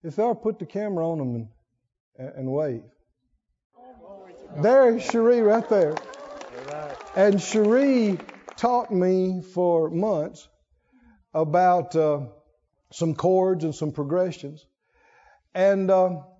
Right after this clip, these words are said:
this, not long after this, of course, I'm, I found out that what little I learned, knew, thought I knew was wrong. And how many of you, sometimes unlearning something is tougher than learning it right the first time? And,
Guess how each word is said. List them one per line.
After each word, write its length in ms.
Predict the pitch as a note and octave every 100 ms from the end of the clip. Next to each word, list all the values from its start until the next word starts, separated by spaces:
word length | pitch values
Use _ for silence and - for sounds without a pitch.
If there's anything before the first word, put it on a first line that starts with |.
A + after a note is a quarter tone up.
| _ _ _ _ _ _ _ -
this, 240 | D#4 D#4+ -
not 200 | E4 C#4+
long 180 | B3+ B3+
after 280 | E4 F4 A#3
this, 300 | C#3 - -
of 180 | _ -
course, 220 | D#4+ -
I'm, 380 | D#4 F4 G3+ - _ _ _
I 120 | A3
found 320 | - D#4 F4+
out 120 | C4+ A3+
that 100 | F#3+
what 180 | B3+
little 260 | B3+ C4 A3
I 100 | G#3
learned, 440 | G3 C4+ E4 B3+
knew, 320 | G3 B3 E4+ B3+
thought 220 | B3 A3+
I 80 | G3
knew 300 | C4 F4 G#3+
was 180 | D#3 B2
wrong. 420 | D#4 C4+ F#2 G2+ _ _ _ _ - F3 A#3+ B3 C#4+ C4 - C#4 - - _ _ -
And 100 | F3+
how 100 | A#3+
many 120 | E4
of 60 | C4
you, 40 |
sometimes 400 | A#3 C4 C4 A3
unlearning 520 | A3+ G#3 A3+ E4 D4
something 440 | G3 F3 E3+ G#3+ G#3+
is 120 | D#3+
tougher 420 | - G#3+ - G#3+
than 180 | F#3 F3
learning 300 | G3+ A#3 G3+
it 40 | G3+
right 280 | G#3 A3+
the 60 | A3
first 340 | D4+ E4+ E4
time? 320 | E3+ D3 C#3
And, 100 | C3+